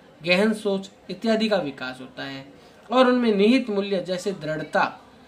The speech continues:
आदि का भी विकास होता है। हम आशा करते हैं आपको ये नवाचार अच्छा लगा होगा।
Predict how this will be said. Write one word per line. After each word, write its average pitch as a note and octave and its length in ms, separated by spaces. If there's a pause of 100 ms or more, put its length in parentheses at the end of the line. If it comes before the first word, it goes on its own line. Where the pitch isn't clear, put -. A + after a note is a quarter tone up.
(120)
आदि E3 220
का G3 140
भी F#3+ 120
विकास C3+ 400
होता C3 220
है। C3 240 (480)
हम D#3 180
आशा C#3+ 300
करते G3+ 320
हैं A3+ 160 (300)
आपको C#3+ 340
ये G#3+ 80
नवाचार G#3 400
अच्छा G3+ 240
लगा G3+ 240
होगा। F#3+ 300